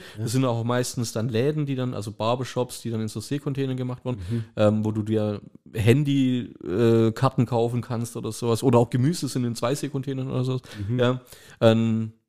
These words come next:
Speaker 1: Ja, so ein richtiger, so ein, so ein sechs Meter auf
Speaker 2: Ja,
Speaker 1: so ein,
Speaker 2: genau, so,
Speaker 1: okay.
Speaker 2: so, ja. Und dann kommst du tatsächlich in diese Baracken, wo es schon ewig gibt,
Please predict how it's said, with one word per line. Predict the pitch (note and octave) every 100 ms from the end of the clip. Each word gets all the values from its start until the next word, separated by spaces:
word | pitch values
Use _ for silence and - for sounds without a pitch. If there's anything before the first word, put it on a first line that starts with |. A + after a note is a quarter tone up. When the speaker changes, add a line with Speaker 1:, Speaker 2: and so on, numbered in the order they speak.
| _
Speaker 1:
Ja, | G#2+
so | -
ein | B2+
richtiger, | E3+ D#3 C3+
so | B2+
ein, | A#2
so | A2
ein | A2 A2
sechs | G2+ A#2 -
Meter | B2 C3+
auf | B2+ A2+ G#2 - D#3
Speaker 2:
Ja, | E3+
Speaker 1:
so | E3+
ein, | B2
Speaker 2:
genau, | A#2+
so, | - A#2
Speaker 1:
okay. | A#2 A#2 D3+ -
Speaker 2:
so, | C3+
ja. | - _ _ _ _ _ _ _ _ _ _ _ _ - -
Und | - B2
dann | A#2+
kommst | D#3+ F#3+
du | E3+
tatsächlich | C#3 - B2 E3+
in | D3
diese | C3 A#2
Baracken, | A2+ A2 - F#3+
wo | C3+
es | -
schon | B2 A2+
ewig | - G#3 G#3
gibt, | - G3+